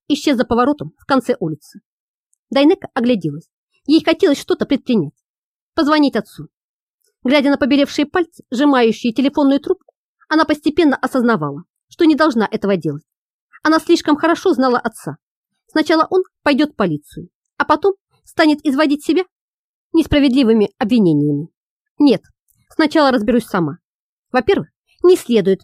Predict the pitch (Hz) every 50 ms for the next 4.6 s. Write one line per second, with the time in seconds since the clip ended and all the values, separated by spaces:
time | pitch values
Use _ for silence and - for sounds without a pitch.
0 | _ - 247 262 302 285 302 311 302 294 - - 285 247 294 285 349 392 392 _
1 | _ _ _ 302 262 262 254 302 302 247 208 196 - 190 185 - - 196 156 -
2 | - 156 147 - _ _ _ _ _ _ _ _ _ - 302 302 294 269 277 269
3 | - - 262 - - 208 165 143 - _ _ _ _ _ _ _ _ _ _ _
4 | _ _ _ 277 302 302 - 339 302 - -